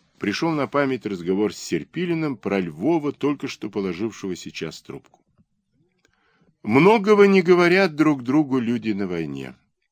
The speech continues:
И время не позволяет, и обстановка неподходящая.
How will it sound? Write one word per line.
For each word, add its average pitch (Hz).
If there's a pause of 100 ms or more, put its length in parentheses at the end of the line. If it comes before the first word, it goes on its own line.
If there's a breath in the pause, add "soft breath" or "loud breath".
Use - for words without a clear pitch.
И 107
время 147
не 180
позволяет, 156
и 92
обстановка 90
неподходящая. 120